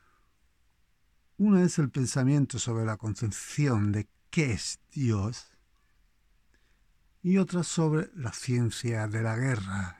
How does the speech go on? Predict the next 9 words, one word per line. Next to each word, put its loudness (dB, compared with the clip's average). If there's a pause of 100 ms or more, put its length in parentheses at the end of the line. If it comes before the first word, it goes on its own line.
es -20
decir, -8 (320)
lo -10
que -12
es -8
la -6
teología -4 (1800)
y -8
la, -2